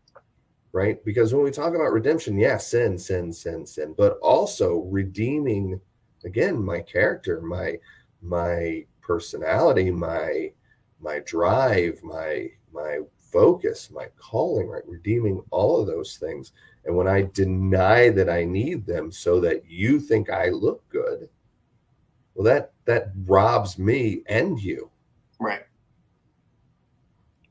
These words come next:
Speaker 2: Yeah. Well, it, it's that, um,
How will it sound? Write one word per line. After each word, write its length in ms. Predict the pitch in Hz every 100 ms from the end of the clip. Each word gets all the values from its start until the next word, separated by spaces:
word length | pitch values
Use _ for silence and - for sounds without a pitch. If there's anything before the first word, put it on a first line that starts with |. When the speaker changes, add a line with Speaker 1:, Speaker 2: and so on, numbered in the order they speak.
| -
Speaker 2:
Yeah. 200 | 143 - _ - - -
Well, 200 | 143 143 -
it, 300 | 139 131 - _
it's 220 | 127 120
that, 420 | - 127 117 117 -
um, 560 | 117 110 107 104 101